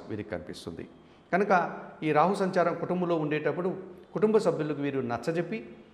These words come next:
ఉన్నటువంటి విషయాన్ని వారికి, ఆ, వివరించి ఆ పరిస్థితిని సానుకూలపరచుకోవడానికి వీరు ముందుకు వెళ్ళాల్సిన పరిస్థితి ఏర్పడుతుంది. అలాగే మకర రాశిలో శని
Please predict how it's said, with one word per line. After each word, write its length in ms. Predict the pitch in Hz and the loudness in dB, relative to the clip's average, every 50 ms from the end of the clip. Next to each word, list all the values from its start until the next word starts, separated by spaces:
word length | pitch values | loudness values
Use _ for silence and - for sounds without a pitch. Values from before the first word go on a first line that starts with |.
| - - - | -18 -8 -4
ఉన్నటువంటి 440 | 127 160 196 214 196 214 220 190 190 | 0 2 2 2 2 2 2 2 2
విషయాన్ని 540 | 160 165 - - 165 151 147 147 139 120 104 | 2 0 -2 0 0 0 0 -2 -4 -4 -4
వారికి, 420 | 110 123 123 127 - 127 117 104 101 - - - 107 | -2 -2 -2 -2 -2 -4 -6 -6 -6 -10 -10 -6 -6
ఆ, 40 | 107 | -4
వివరించి 760 | 95 104 117 117 156 170 185 185 185 - 156 120 95 95 - - - - - - | -2 -2 0 2 4 4 4 2 2 0 -2 -2 -2 -6 -10 -14 -16 -16 -10 -6
ఆ 160 | 120 120 113 107 | -4 -2 -2 -2
పరిస్థితిని 560 | - 127 131 139 - - 190 160 165 147 123 | -2 -2 -2 -2 -2 -4 -4 -4 -4 -4 -4
సానుకూలపరచుకోవడానికి 1120 | - 123 127 147 156 175 160 156 - 127 127 - - 120 110 107 101 98 - 107 90 - - - - - - - | -2 -2 -2 -2 -2 -2 -4 -2 -2 -4 -6 -6 -6 -4 -4 -4 -6 -6 -8 -8 -8 -8 -10 -16 -20 -18 -8 -4
వీరు 140 | 120 123 117 | -2 -2 -2
ముందుకు 300 | 107 113 120 120 135 127 | -2 -4 -6 -6 -4 -2
వెళ్ళాల్సిన 340 | 123 107 110 104 - 107 101 | -2 -2 -2 -2 -4 -6 -8
పరిస్థితి 480 | 95 107 101 107 - 139 - 110 92 - - - - | -6 -6 -6 -6 -6 -6 -6 -8 -10 -10 -12 -8 -4
ఏర్పడుతుంది. 580 | 104 101 104 - 92 - - 92 92 101 - - - - - - - - _ - - - - - - - - | -4 -4 -2 -4 -6 -6 -6 -8 -6 -6 -8 -8 -12 -20 -20 -20 -20 -20 _ -20 -20 -20 -20 -20 -4 2 6
అలాగే 380 | 143 175 226 247 254 196 135 107 | 10 12 12 12 12 10 8 6
మకర 360 | 110 123 143 160 180 233 240 | 4 6 8 10 10 12 12
రాశిలో 560 | 233 226 220 220 220 196 185 151 123 - - - - - | 12 12 12 12 12 8 8 8 6 4 -2 -6 0 6
శని 380 | 180 196 226 202 131 95 - | 8 8 8 8 6 4 -2